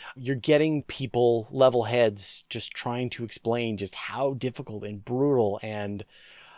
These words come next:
challenging living on Mars is going to be. And I think that we're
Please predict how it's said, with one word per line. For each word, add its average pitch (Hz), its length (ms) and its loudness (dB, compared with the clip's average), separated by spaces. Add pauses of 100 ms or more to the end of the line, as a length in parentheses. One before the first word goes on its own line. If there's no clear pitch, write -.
(200)
challenging 120 840 4
living 113 340 0
on 104 120 -4
Mars 101 420 -4
is 90 300 -10
going 92 300 -6
to - 100 -14
be. 95 340 -8 (400)
And 95 560 -6 (340)
I 98 120 -4
think - 600 -2
that 107 200 -2
we're 107 240 -4